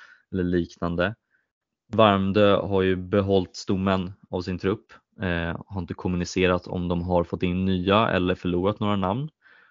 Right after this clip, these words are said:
Av det jag sett så ser det ut att vara för det mesta den truppen de hade i division tre förra säsongen.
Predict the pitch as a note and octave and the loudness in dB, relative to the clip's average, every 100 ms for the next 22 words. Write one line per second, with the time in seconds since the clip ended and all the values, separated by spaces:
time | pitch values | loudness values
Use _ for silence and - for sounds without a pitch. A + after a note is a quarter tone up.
0 | _ F#2 F#2 F2+ - F#2+ - - F#2+ - | _ -4 0 0 0 -4 -4 -6 -4 -2
1 | F2+ F2+ - F#2 F2 F2 F#2 F#2+ - - | 0 -2 -2 -2 2 0 0 -6 -8 -4
2 | F#2 F2+ - G2 G2 F#2 F2+ G2 - F2+ | -2 -2 -4 -2 2 0 0 -4 -2 -4
3 | F2 F2+ F2 E2+ E2 F#2 F2 F2 F#2 G2 | -4 -6 -6 -8 -4 -4 -2 -4 -2 -2
4 | F2+ - F2 - F2+ - F#2 F2+ G2 - | -2 -6 -4 0 0 2 0 0 -4 -6
5 | F#2 F#2 G#2 | -4 -2 -4